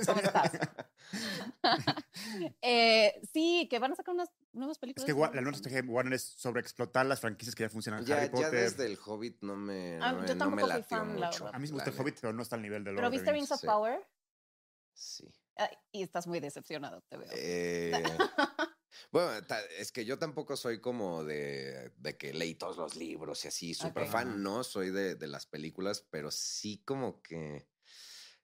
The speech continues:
Speaker 3: mm, pues sí, o sea, es-, está espectacular la serie y la ves y dices, "Guau", pero no,
Speaker 1: No conectaste
Speaker 3: no,
Speaker 1: tanto.
Speaker 3: no conecté tanto como en El Señor de los Anillos.
Speaker 2: Muy bien.
Speaker 1: Mm.
Speaker 2: ¿Y tu serie favorita, entonces?
Speaker 3: Mi serie fa-, uh,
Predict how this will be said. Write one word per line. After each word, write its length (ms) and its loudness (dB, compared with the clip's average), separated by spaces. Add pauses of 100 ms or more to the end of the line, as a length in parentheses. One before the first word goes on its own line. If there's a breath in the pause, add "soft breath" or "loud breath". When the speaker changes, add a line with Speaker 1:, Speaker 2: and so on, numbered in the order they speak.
(400)
Speaker 3:
mm, 440 -14 (400 loud breath)
pues 140 2
sí, 320 -2
o 60 -12
sea, 220 4
es-, 100 -4
está 340 -2
espectacular 760 -4
la 120 -10
serie 300 -6
y 20 -6
la 140 -6
ves 280 -4
y 40 -8
dices, 260 -12
"Guau", 480 -4
pero 280 -8
no, 760 -8
Speaker 1:
No 140 -4
conectaste 400 -2
Speaker 3:
no, 100 0
Speaker 1:
tanto. 180 -2
Speaker 3:
no 160 -4
conecté 360 -6
tanto 300 -4
como 220 -8
en 80 -14
El 120 -14
Señor 220 -14
de 80 -14
los 160 -20
Anillos. 200 -20 (140)
Speaker 2:
Muy 100 -14
bien. 280 -14
Speaker 1:
Mm. 380 -6
Speaker 2:
¿Y 80 -14
tu 140 -10
serie 280 -2
favorita, 460 -6 (440)
entonces? 420 -10
Speaker 3:
Mi 260 -2
serie 480 0
fa-, 200 -4
uh, 600 -6